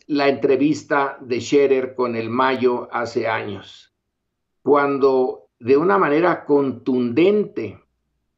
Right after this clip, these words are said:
el, eh, Mayo le dijo a Scherer, "No importa que a mí me maten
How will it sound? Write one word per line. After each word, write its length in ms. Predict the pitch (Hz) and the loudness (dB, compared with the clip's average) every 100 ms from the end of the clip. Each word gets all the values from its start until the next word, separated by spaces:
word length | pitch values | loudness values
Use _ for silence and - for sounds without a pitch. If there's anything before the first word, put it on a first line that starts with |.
| _ _ | _ _
el, 300 | 123 127 123 | 0 2 0
eh, 360 | 123 120 117 113 | -2 -2 -4 -6
Mayo 440 | 127 139 160 160 | -2 0 2 0
le 160 | 151 135 | 2 2
dijo 380 | 147 143 147 139 | 2 0 2 2
a 100 | 123 | 0
Scherer, 640 | - 147 147 147 151 - _ _ _ _ _ _ - | 0 2 4 2 0 -10 _ _ _ _ _ _ -8
"No 420 | 151 160 180 190 | -2 2 4 4
importa 1200 | 196 180 - - 170 190 185 - 151 123 107 110 _ - | 4 2 0 0 2 4 2 -2 -6 -6 -10 -20 _ -8
que 120 | 127 | -6
a 60 | 127 | -4
mí 280 | 139 160 160 | -4 -2 -2
me 180 | 139 | -2
maten 960 | 117 120 147 180 185 - 180 180 180 | -4 -4 -2 -2 -4 -2 -2 -2 -6